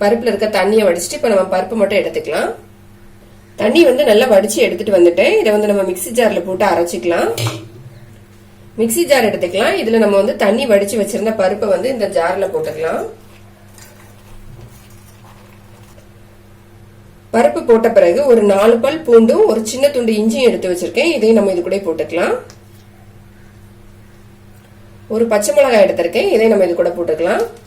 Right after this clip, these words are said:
நான் காரத்துக்கு வந்து இன்னைக்கு பச்சை மிளகாய் மட்டும்தான் சேர்க்கிறேன். வேற எந்த பொடியும் சேர்க்கல. அதனால எந்த அளவுக்கு காரம் வேணும் அந்த அளவுக்கு நீங்க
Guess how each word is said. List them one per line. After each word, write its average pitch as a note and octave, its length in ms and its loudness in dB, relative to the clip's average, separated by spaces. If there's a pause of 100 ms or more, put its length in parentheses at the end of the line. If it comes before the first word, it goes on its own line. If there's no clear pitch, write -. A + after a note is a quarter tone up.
(320)
நான் F#3+ 180 -6
காரத்துக்கு A3+ 400 0
வந்து A#3+ 140 0
இன்னைக்கு A3+ 260 0
பச்சை G3+ 220 -4
மிளகாய் G#3+ 260 4
மட்டும்தான் G#3+ 400 0
சேர்க்கிறேன். F#3+ 460 0
வேற G3 120 0 (140)
எந்த G#3 180 -6
பொடியும் G3+ 360 -2
சேர்க்கல. E3+ 260 -4 (260)
அதனால F3+ 240 -4 (140)
எந்த G3 180 -4
அளவுக்கு G#3 320 -4
காரம் F3+ 280 0
வேணும் A3 260 -2
அந்த F3+ 160 -4
அளவுக்கு E3+ 280 -4
நீங்க F3 120 -2